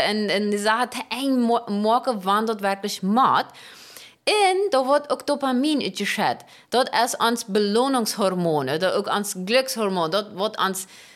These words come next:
ähm, übernehmend macht, was ans Storch fehlen mag. In Cortisol ist fucking auch erhöht, äh, das ist das Stresshormon, aber auch dort geht nach, wann wir sind, gröten Event und so wieder haben, ja. So, diese Hormone, die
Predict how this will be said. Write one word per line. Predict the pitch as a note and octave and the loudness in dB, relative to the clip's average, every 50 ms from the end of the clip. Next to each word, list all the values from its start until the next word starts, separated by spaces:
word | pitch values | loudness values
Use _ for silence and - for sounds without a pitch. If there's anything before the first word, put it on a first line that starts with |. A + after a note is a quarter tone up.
| - - - | -20 -12 -6
ähm, | - C#3 D#3+ D#3+ D#3 C3+ B2 C3 | -2 0 0 0 0 -2 -4 -2
übernehmend | G3 G3+ F#3 E3 D3 D3+ E3 G#3 B3+ A#3+ G#3 F3+ E3 D#3+ - | -2 -2 -2 -2 -4 -2 0 2 2 2 2 0 -2 -4 -2
macht, | E3+ E3 D3+ D3 C#3+ - | 0 2 2 2 2 0
was | D#3+ E3 D#3+ | -4 -4 -2
ans | - - D#3 D3+ - | -2 -4 -4 -2 -4
Storch | - - - - B3+ A#3 A3+ A3+ - - | -6 -4 0 2 2 2 2 0 -2 -6
fehlen | - A3+ F#3 F3+ F3 E3+ E3+ E3 | -2 0 0 2 2 0 0 0
mag. | D#3+ D3+ D#3 F3+ G3 - - - _ - - C4 C#4+ | 2 2 2 2 0 -2 -14 -20 _ -4 -2 -2 -2
In | C#4+ D4 C#4+ | -2 -2 0
Cortisol | D4 C4 A#3+ B3 A#3+ A#3 - B3 A#3+ A#3 - - | 0 0 2 2 0 0 2 2 2 2 2 0
ist | G#3+ - | -2 -2
fucking | - A#3 G#3 - G3 F#3 | 0 0 0 0 0 2
auch | - D#4 - | 2 2 4
erhöht, | D4+ B3 A3 G3 A3 F#3+ G#3 A#3+ A#3 - - - - - - | 2 0 0 2 2 4 4 2 2 0 -12 -20 -20 -14 -6
äh, | - - G#3 G#3 | -2 0 0 2
das | G#3 G#3+ G#3+ - G#3 | 2 2 2 0 0
ist | G#3 - | 0 0
das | G#3 F3+ - | -2 -4 -4
Stresshormon, | - - C#4 D#4 F#4 F4+ - C#4 A3+ G#3+ G#3 G3+ G#3 A3 A#3+ C4 | -4 -2 0 0 0 0 -2 -2 0 2 2 2 4 2 2 2
aber | - - A3+ G#3+ A3 A3 F3+ | 2 2 2 2 2 2 0
auch | A3+ G#3+ | 0 0
dort | - C4+ C#4 B3 A#3 A#3 | 0 2 2 2 2 2
geht | A3+ A3 G#3+ F#3+ | 0 -2 -2 0
nach, | G3 G3 G3 G#3 A#3 C#4 C#4 - | 0 2 2 2 2 2 0 0
wann | G#3 G3+ G#3+ A#3 A#3 | 0 2 2 0 -2
wir | B3 B3+ A3+ | -4 -2 -2
sind, | F#3+ F#3 G3 G3+ F#3+ | -2 -2 -2 -2 -2
gröten | F3+ D#3+ D#3 D#3 E3+ | 0 0 -2 -2 -2
Event | F3 F#3 F3+ E3 D#3 D#3+ F#3 | -4 -2 -2 -2 -2 -2 -2
und | F#3 F#3 F3+ | -2 -2 -2
so | G3 F#3+ | -2 -2
wieder | G3 G3+ G#3+ A3 A3 | 0 0 0 0 2
haben, | B3+ C#4+ C4+ F#3+ B2+ A2+ | 2 2 2 2 2 0
ja. | A2+ A#2+ C#3+ G#3+ - - - - - - - - - | 2 0 0 -2 -6 -14 -20 -20 -20 -20 -20 -16 -6
So, | - - A#3+ G#3 - - - | 0 2 2 2 2 -2 -2
diese | G3 A#3+ C#4 F4+ - - A4 G#4+ E4 | 0 2 2 2 0 0 0 0 0
Hormone, | D#4+ F4 F4+ D#4 D#4 D4+ C4 A3 E3 B2+ B2+ - - | 0 0 0 0 0 0 0 0 0 -2 -4 -2 0
die | G3+ A3 | 0 0